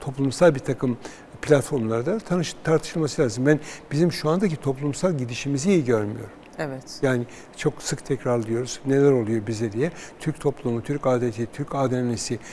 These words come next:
Speaker 1: Türkiye'nin ge-, ge-, getirdiği kültürel mirasın içinde bu travmalar yok.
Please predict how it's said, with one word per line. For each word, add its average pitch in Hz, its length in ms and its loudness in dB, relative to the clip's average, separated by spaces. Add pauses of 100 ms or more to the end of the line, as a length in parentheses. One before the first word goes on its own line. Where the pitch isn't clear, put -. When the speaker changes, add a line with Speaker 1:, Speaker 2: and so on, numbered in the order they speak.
(160)
Speaker 1:
Türkiye'nin 147 600 4
ge-, 127 160 0 (160)
ge-, 135 140 2 (260)
getirdiği 131 540 0 (300)
kültürel 143 540 6 (320)
mirasın 131 580 2
içinde 135 300 -2 (420)
bu 120 160 -6
travmalar 127 480 -2
yok. 123 240 -2